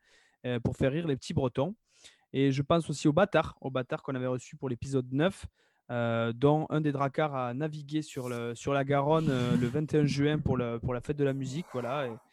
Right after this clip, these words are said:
où ils sont toujours à fond dans leur, euh, dans leur projet de traversée de, traversée de l'Atlantique, euh, en dracar, voilà. Donc toutes ces personnes qui ont fait, euh, qui ont fait de cette, euh, saison une réussite, notamment ceux qui nous ont écoutés, les conseils avisés de,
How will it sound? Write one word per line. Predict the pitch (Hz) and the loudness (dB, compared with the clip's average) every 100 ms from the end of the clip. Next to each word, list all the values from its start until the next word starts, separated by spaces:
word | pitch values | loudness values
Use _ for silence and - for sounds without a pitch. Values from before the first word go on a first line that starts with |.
| _ _ _ - | _ _ _ -4
où | |
ils | 127 | -2
sont | 151 | 0
toujours | 139 151 160 | -2 4 6
à | 147 | 6
fond | - 160 | 4 2
dans | 151 | 4
leur, | 131 127 | 2 2
euh, | 123 123 | 0 0
dans | 123 | 2
leur | 131 | 0
projet | - 139 131 143 | 4 4 4 2
de | 139 123 | 2 0
traversée | 117 135 131 - 143 | 0 0 0 -2 -4
de, | 127 117 113 - - - _ _ - | -2 -2 -2 -6 -10 -14 _ _ -2
traversée | 131 131 - | 0 0 0
de | 135 | 0
l'Atlantique, | 131 139 127 143 - | 2 0 -2 -6 -6
euh, | 123 117 110 110 | -4 -4 -8 -8
en | - | -6
dracar, | 135 131 120 135 151 160 | -4 -4 0 2 2 0
voilà. | 123 120 | -2 -4
Donc | 120 | -6
toutes | - 143 | -8 -4
ces | 143 | 0
personnes | 143 - 156 151 | 0 0 -2 0
qui | 143 | -2
ont | 131 | -2
fait, | - 143 135 | 0 2 4
euh, | 123 117 _ _ _ _ | 2 -2 _ _ _ _
qui | 143 | -2
ont | |
fait | 131 | 2
de | 165 | 2
cette, | 139 151 143 | 4 2 6
euh, | 135 | 6
saison | 131 160 151 160 | 4 2 4 4
une | 170 | 2
réussite, | 147 147 135 151 160 147 | 2 0 0 -2 0 0
notamment | 131 139 143 | 0 0 -2
ceux | 135 143 | -4 -6
qui | 151 | -6
nous | 139 | -2
ont | 143 | -4
écoutés, | 131 123 - 127 135 | -4 -6 0 2 2
les | 131 | 0
conseils | 120 131 139 131 | -2 -2 -2 -4
avisés | 131 131 131 135 | -4 -2 -2 -2
de, | 120 | -4